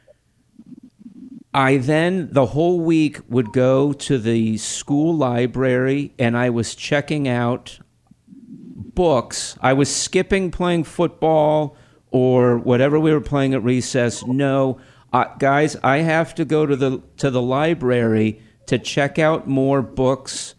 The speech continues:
because I'm gonna solve how the Challenger exploded. And I was determined,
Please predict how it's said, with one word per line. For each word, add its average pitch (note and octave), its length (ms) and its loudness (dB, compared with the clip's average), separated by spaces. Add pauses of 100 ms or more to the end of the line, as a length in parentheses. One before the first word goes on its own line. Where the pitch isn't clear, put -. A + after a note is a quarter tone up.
(340)
because C3+ 340 2
I'm C3+ 120 0
gonna C3+ 220 2
solve C3+ 1000 2 (320)
how C3 380 2
the B2 140 0
Challenger B2+ 840 0
exploded. A2 1000 -2 (960)
And B2+ 160 2
I C#3 160 2
was C#3 240 2
determined, C#3 960 0